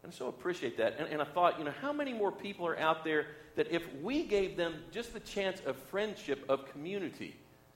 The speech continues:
that they can be led to a living knowledge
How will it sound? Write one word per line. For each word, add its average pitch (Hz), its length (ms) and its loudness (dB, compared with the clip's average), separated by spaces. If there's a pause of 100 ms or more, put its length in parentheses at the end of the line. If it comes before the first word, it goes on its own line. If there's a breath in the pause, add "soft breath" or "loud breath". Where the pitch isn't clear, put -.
(720)
that - 100 -6
they 214 100 6
can 202 200 0
be 175 120 -2
led 175 480 6
to 214 400 -8
a 156 360 -2
living 151 440 -2 (100)
knowledge 139 440 2